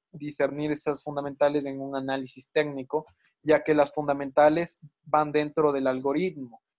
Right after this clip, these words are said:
El algoritmo es lo que realmente mueve al mercado, y lo que mueve al mercado es este algoritmo que lo que quiere hacer es neutralizar toda la liquidez, quemar todas las cuentas posibles para dentro de, después de quemar todo, dar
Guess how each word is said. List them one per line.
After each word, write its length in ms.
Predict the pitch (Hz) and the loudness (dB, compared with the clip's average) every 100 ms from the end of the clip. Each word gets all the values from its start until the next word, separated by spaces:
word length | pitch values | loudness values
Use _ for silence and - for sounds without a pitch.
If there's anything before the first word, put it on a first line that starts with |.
| - | -8
El 140 | 139 | 0
algoritmo 480 | 135 135 139 156 165 | 2 2 0 -2 -2
es 60 | 151 | -2
lo 140 | 143 | -2
que 80 | 143 | 0
realmente 420 | 139 143 147 143 | 2 0 -4 -8
mueve 220 | 143 139 | -2 2
al 100 | 139 | 2
mercado, 540 | 135 131 - 156 139 131 | 0 -6 0 2 4 0
y 60 | |
lo 100 | 127 | -4
que 120 | 123 135 | -6 -6
mueve 220 | 139 147 | -2 -2
al 100 | 143 | -2
mercado 300 | 143 151 143 | -4 -2 -2
es 60 | |
este 180 | 135 - | -2 -2
algoritmo 440 | 139 139 139 151 143 | -2 -2 -4 -8 -10
que 100 | 135 | -8
lo 60 | |
que 140 | 127 123 | -8 -6
quiere 240 | 147 143 | 0 2
hacer 440 | 139 - 147 156 _ _ - | 0 -2 -4 -4 _ _ -2
es 340 | 147 147 - _ - | 0 0 -4 _ -6
neutralizar 800 | 151 147 147 143 135 165 151 151 | -4 0 2 0 0 2 2 2
toda 260 | 156 156 156 | 2 4 4
la 140 | 147 | 4
liquidez, 760 | 135 - 147 147 156 156 - _ | 0 -8 -6 2 2 0 -8 _
quemar 420 | 147 143 147 143 - | -8 -2 0 0 2
todas 240 | 151 156 | 4 4
las 160 | 143 - | 2 -4
cuentas 360 | 147 143 147 | -8 -4 -6
posibles 540 | - 143 151 151 160 156 | -6 -8 -6 -2 -4 0
para 260 | 139 131 | 0 0
dentro 400 | 131 139 135 143 | -2 -6 -4 -4
de, 140 | 135 127 - | -4 -6 -10
después 340 | 131 143 143 | -6 -4 -2
de 100 | 143 | -4
quemar 340 | 143 143 143 - | -6 -4 -4 -2
todo, 360 | 147 151 160 - | 0 2 0 0
dar 200 | 139 | 0